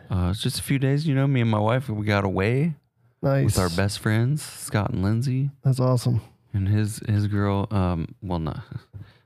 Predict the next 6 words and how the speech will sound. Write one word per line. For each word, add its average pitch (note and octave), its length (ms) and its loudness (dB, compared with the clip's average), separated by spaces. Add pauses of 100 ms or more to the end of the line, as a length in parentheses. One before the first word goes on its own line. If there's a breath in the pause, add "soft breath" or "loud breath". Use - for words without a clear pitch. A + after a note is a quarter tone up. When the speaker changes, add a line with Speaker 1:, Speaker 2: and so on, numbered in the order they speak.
(140)
Speaker 1:
not F#2 100 -8
his A#2 140 -10
girl. - 320 -8 (420 loud breath)
My - 80 -6 (140)
other G#2+ 260 2
friends, G2 580 0